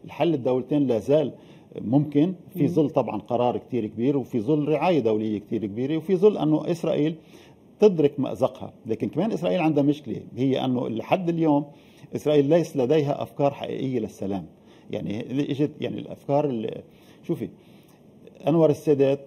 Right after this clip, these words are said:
Speaker 1: هو اللي عمل العبور وكسر خط بارليف، وهو رجع راح على القدس وعمل سلام.
Speaker 2: مم.
Speaker 1: أحيانًا الصقور و-،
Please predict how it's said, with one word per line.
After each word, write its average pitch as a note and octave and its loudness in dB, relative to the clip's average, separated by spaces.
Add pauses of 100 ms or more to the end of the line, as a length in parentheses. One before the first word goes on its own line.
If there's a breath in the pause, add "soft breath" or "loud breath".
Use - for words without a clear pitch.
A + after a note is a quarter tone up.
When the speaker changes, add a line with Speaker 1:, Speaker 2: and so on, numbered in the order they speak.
(120)
Speaker 1:
هو D3+ 2
اللي A#2+ 2
عمل B2 0
العبور G#2+ -4 (180)
وكسر C3+ -2 (100)
خط - -10
بارليف، G#2 -4 (720 loud breath)
وهو G3+ 0
رجع C#3+ 0
راح C#3+ 0
على A#2 -2
القدس - -6
وعمل A2 -4
سلام. F#2+ -8 (240)
Speaker 2:
مم. E3+ -8 (200)
Speaker 1:
أحيانًا E3+ 0
الصقور D3+ 0
و-، A#2+ -2